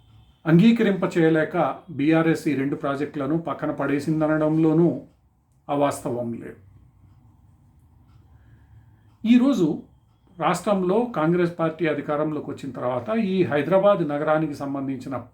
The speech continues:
పలు ప్రాజెక్టులలో కదలిక వచ్చింది. కంటోన్మెంట్ బోర్డు విలీన ప్రక్రియ కూడా ముందుకు సాగడం ప్రారంభించింది. ముందుగా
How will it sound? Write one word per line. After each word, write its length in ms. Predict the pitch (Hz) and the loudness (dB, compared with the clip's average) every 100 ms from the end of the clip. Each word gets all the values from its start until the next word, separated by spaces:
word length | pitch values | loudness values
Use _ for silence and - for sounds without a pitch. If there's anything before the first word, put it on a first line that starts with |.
| - | -4
పలు 240 | 143 226 | 0 2
ప్రాజెక్టులలో 960 | 269 - 135 135 127 131 143 127 127 170 | 0 -4 -4 -4 -6 -6 -6 -4 -2 -4
కదలిక 480 | 143 123 147 147 151 | -6 -4 -4 -2 -4
వచ్చింది. 580 | 131 - 139 147 214 - - - - _ - - _ - - - - - - - - - - - - - | -4 -6 -6 -6 -8 -12 -20 -20 -20 _ -20 -20 _ -20 -20 -20 -20 -20 -20 -20 -20 -20 -20 -20 -20 0
కంటోన్మెంట్ 560 | 170 165 180 180 180 165 | 4 6 4 4 2 0
బోర్డు 380 | 143 156 165 160 | 2 2 4 2
విలీన 420 | 135 147 175 185 | 2 4 4 4
ప్రక్రియ 480 | 170 170 - 165 165 | -2 -2 2 2 2
కూడా 300 | - 160 151 | 0 0 0
ముందుకు 320 | 127 127 160 | -2 -4 -6
సాగడం 380 | 160 147 151 151 | -4 -4 -4 -4
ప్రారంభించింది. 840 | 156 147 156 156 143 165 170 226 - _ _ _ _ _ _ 143 | -4 -4 -4 -4 -6 -6 -8 -10 -16 _ _ _ _ _ _ -6
ముందుగా 600 | 139 147 165 151 139 | 0 4 6 4 2